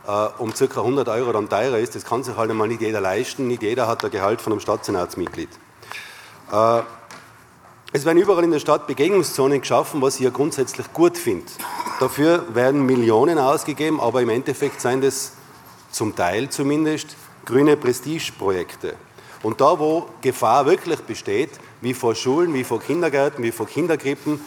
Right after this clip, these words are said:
wo Durchzugsverkehr ist, wie in der Reichenauer Straße, Bembauer Straße zum Beispiel, passiert gar nichts. Da gibt's keine Verkehrs-, äh,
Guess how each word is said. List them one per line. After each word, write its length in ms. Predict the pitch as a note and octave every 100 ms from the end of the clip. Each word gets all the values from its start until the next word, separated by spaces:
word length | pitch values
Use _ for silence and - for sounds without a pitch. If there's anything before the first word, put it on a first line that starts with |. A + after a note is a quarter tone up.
| - - -
wo 320 | A#2+ B2+ B2+
Durchzugsverkehr 1040 | C#3 F#3+ F3 - C3+ C3+ - A#2+ - A#2 C3
ist, 180 | C#3+ A#2+
wie 60 |
in 40 | A2+
der 100 | G#2+
Reichenauer 440 | A2 G#2+ B2 D3
Straße, 340 | - A2+ - A2
Bembauer 500 | A#2+ D3+ A2 G#2 G#2
Straße 400 | A2 G2+ - A#2
zum 180 | A#2+
Beispiel, 480 | A2+ G2+ A#2+ - C#3 - - -
passiert 260 | E3 F#3+ F3+
gar 160 | D3
nichts. 200 | A#2+ F#2+
Da 100 | A2+
gibt's 220 | G#2+ C3+
keine 220 | - C3 -
Verkehrs-, 600 | A#2 - A2 C#3 - - - - -
äh, 320 | - A2 A#2+